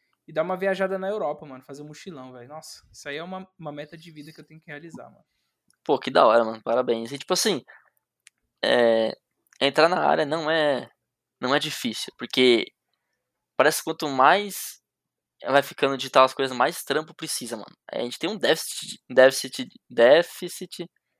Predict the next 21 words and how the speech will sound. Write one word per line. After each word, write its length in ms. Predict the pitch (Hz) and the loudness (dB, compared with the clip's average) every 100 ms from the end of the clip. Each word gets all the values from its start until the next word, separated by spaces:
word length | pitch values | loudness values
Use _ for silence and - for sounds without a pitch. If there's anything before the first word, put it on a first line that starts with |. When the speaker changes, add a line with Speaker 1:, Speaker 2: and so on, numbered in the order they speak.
| - | 0
Speaker 1:
É 100 | 139 | 6
isso 140 | 123 | 6
Speaker 2:
caralho, 100 | 147 | 6
Speaker 1:
mesmo. 0 | |
Speaker 2:
esqueci. 320 | 180 131 - - _ | 2 -10 -10 -18 _
É 80 | 127 | -2
isso 140 | 147 143 | 0 2
mesmo, 140 | 123 | 2
né? 80 | 123 | 0
Speaker 1:
<laughs> 320 | - - - | -10 -20 -10
É. 300 | 220 220 - _ - 339 - _ | -6 -6 -8 _ -10 -10 -12 _
Speaker 2:
de, 520 | 127 139 143 123 120 | -2 2 4 4 2
de 120 | 120 127 - - | 0 -6 -14 -8
desenvolvedor, 640 | 131 143 139 135 113 135 156 | 0 2 4 2 6 4 6
mano, 300 | 127 107 104 _ _ _ _ _ _ _ _ - | 2 0 -6 _ _ _ _ _ _ _ _ -4
é 340 | 117 113 110 | 0 0 -2
muito 280 | 113 151 131 | -6 -6 4
grande, 320 | 135 120 107 | 6 6 4
saca? 400 | - 110 - - - _ _ _ _ - | -2 -4 -4 -12 -20 _ _ _ _ -18
Então, 840 | 120 - 127 135 139 135 127 120 | -8 2 4 4 0 -2 -4 -4
mano, 300 | 139 190 120 | -2 0 -2